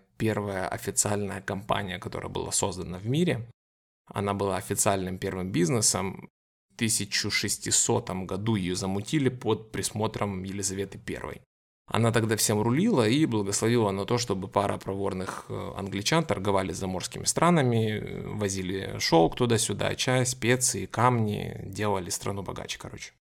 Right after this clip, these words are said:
Это потом такая же появилась, э, нидерландская Ост-Индийская компания. Ну, скажем так, по-, начали появляться компании под присмотром государственного сектора, потому что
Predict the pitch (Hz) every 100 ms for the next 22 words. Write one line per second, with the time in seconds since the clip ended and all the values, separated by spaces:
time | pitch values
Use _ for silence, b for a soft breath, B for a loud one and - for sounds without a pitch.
0 | _ - - 113 107 98 104 98 98 98
1 | 92 90 92 90 90 - - - - 90
2 | 95 - 160 190 175 - 135 127 123 -
3 | 117 117 110 101 101 - 101 98 95 98
4 | 101 98 175 98 - - _ - 151 131
5 | 123 127 123 - - 110 107 113 160 -
6 | 107 - 95 101 113 - - 104 104 170
7 | 180 165 131 - 120 123 - 95 - 131
8 | 156 156 120 101 98 - 95 104 107 -
9 | 92 92 - - - - - - - -
10 | -